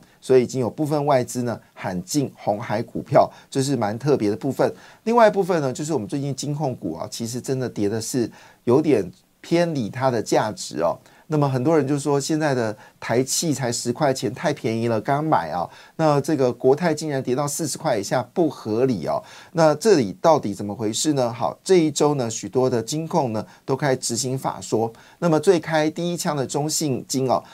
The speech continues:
那么中信金呢公布了，呃，第三季的财报嘛，哈，呃，以及十月份的营收，前十个月获利呢是赢过了，是第三名啊，排名第三名，大赢的兆丰金哦。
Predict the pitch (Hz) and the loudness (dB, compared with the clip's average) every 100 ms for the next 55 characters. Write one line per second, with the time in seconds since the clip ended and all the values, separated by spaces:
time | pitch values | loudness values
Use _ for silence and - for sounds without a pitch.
0 | - 196 185 214 220 208 185 185 170 120 | -6 -2 2 2 2 0 0 0 2 0
1 | - 151 156 139 104 - 107 104 139 127 | 0 -2 2 4 4 2 0 -2 0 -2
2 | - 123 131 131 131 110 98 92 - 90 | 0 0 0 -4 -4 -4 -4 -8 -8 -8
3 | 101 123 104 85 101 92 - - - 113 | 2 4 4 0 -2 -4 -6 -20 -6 -4
4 | 113 104 98 107 - - 139 135 143 120 | -4 -4 -4 -4 -4 0 2 2 0 -2
5 | 110 101 113 127 117 123 - - - 151 | -4 -6 -4 0 0 0 -8 -16 -4 0
6 | 175 180 180 165 156 151 151 131 104 101 | 2 4 4 4 4 4 4 2 0 -2
7 | 135 113 - 117 143 165 147 113 87 - | 0 0 0 -2 -2 4 4 4 2 -4
8 | - 165 151 - 214 147 - 120 127 92 | -6 0 0 0 -2 0 4 4 2 -4
9 | 82 - 117 120 123 123 120 113 98 - | -6 -8 -6 -6 -6 -6 -4 -4 -6 -4
10 | 160 131 98 107 107 123 110 104 117 120 | -2 0 -2 -4 -4 0 0 0 -8 -6
11 | 113 107 | -4 -2